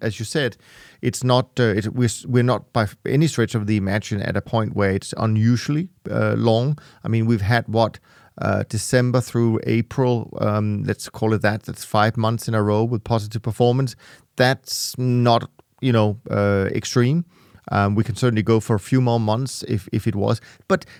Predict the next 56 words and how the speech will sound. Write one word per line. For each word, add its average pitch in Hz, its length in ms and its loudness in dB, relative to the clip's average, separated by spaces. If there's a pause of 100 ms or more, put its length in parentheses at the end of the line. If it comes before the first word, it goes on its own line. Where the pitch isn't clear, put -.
but 156 120 0
this 190 200 0
is 165 80 -4
the 147 100 2
other 135 220 4
thing, 131 260 2
and 110 240 -2
even 156 240 2
though 123 220 4
I 104 40 2
talked 113 220 -2
with 107 140 -4
Jerry 110 260 2
last 98 300 -2
week 110 180 0
about 101 300 0 (100)
what, 92 320 -4
what 107 160 -2
he's 117 220 0
aiming 131 400 2
for, 101 280 -2
his 113 200 0
dream 131 420 2
of 104 160 0
creating 113 480 2 (500)
trend 147 280 2
following 127 200 4
performance 117 600 2
that 107 160 0
is 110 160 0
consistently 127 640 -2
profitable 107 560 0
on 101 80 -2
a 101 80 -2
twelve 107 320 -2
months 104 240 -4
basis, 101 500 -2 (600)
uh, 127 140 4
which 151 280 0
I 151 140 4
don't 151 180 4
know 131 160 6
whether, 113 380 4 (340)
you 123 140 -2
know, 104 260 0
of - 140 -8
course, 131 240 2
we're 127 100 4
gonna 131 180 4
get 117 220 0
up - 220 -2
there 107 240 4
in 104 100 0
terms 104 320 -4
of - 80 -12
percentages, 107 840 0